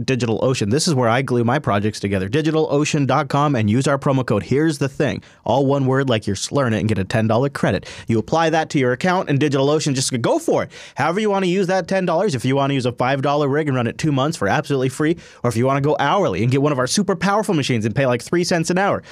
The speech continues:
they're Honey Badger. You do it, you just get that ten dollars applied to your account when you use the promo code. Here's the thing. Simple cloud hosting provider dedicated, offering the most intuitive and easy way for you to spin up a server on their infrastructure.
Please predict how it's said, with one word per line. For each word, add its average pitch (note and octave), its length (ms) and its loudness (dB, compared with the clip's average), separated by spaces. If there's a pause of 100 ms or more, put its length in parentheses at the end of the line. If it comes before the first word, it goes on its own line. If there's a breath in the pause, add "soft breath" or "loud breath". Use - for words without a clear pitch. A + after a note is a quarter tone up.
(240 loud breath)
they're B2+ 120 0
Honey D#3 220 0
Badger. G#2 400 0
You C3 120 0
do D#3 180 0
it, G3+ 80 -2
you D#3 100 0
just C#3 120 -2
get C#3+ 80 -2
that B2 180 -2
ten D3+ 200 0
dollars C3+ 320 2
applied G#2+ 340 0
to A2 60 0
your G#2+ 100 2
account F#2+ 380 -2 (260 soft breath)
when G#2 80 0
you G2+ 60 4
use G2 80 2
the G#2 40 0
promo G2 280 2
code. F2 160 0
Here's F2+ 220 0
the - 80 -8
thing. - 200 -6 (240 loud breath)
Simple F3 320 0
cloud F3 240 0
hosting C#3+ 300 0
provider B2 240 0
dedicated, C3 400 0
offering B2+ 300 0
the B2 60 0
most A2 120 -4
intuitive C3+ 300 0
and C3 80 0
easy C#3 160 0
way C#3+ 120 2
for A#2+ 160 -4
you E3+ 200 2
to G#3 40 0
spin F#3 160 -4
up F3+ 120 -2
a D#3 80 0
server D#3 520 0 (320 loud breath)
on B2 200 0
their D#3 220 2
infrastructure. B2 680 -2